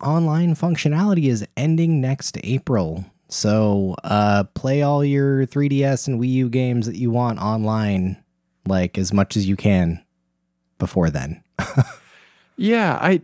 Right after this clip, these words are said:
Speaker 2: I kinda already thought that this had happened because the eShop closed. I was like, "Well, you can't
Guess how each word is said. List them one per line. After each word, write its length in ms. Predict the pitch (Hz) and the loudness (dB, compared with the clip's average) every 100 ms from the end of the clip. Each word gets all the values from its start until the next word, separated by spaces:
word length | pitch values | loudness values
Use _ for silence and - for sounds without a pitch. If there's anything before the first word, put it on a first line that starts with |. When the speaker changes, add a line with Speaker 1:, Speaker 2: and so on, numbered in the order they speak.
| - | -4
Speaker 2:
I 160 | 160 190 | -4 -4
kinda 340 | - 262 269 160 | -2 0 0 0
already 320 | 151 180 202 | 2 2 2
thought 280 | 156 156 180 | 0 -2 -2
that 120 | 151 | -2
this 220 | 147 147 | 0 0
had 160 | - 131 | 0 0
happened 560 | 123 123 123 156 175 - | 0 0 2 2 2 0
because 320 | 131 131 123 | -4 -4 -2
the 240 | 139 131 | -2 -2
eShop 300 | 143 - 156 | -2 -2 -4
closed. 340 | - 160 165 165 | 0 2 2 2
I 80 | 127 | 0
was 140 | 123 | 0
like, 160 | 123 120 | -2 0
"Well, 240 | 120 117 | 0 0
you 120 | 120 | -2
can't 240 | 117 120 | -4 -10